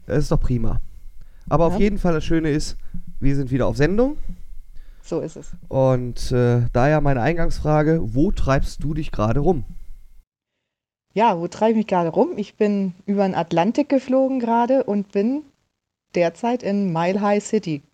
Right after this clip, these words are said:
Speaker 2: falls das jemand was sagt.
Speaker 1: Also Denver, Colorado.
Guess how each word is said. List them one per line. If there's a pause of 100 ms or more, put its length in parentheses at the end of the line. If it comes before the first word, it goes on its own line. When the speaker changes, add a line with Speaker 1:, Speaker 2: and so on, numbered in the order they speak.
(560)
Speaker 2:
falls
das
jemand
was
sagt. (240)
Speaker 1:
Also
Denver,
Colorado.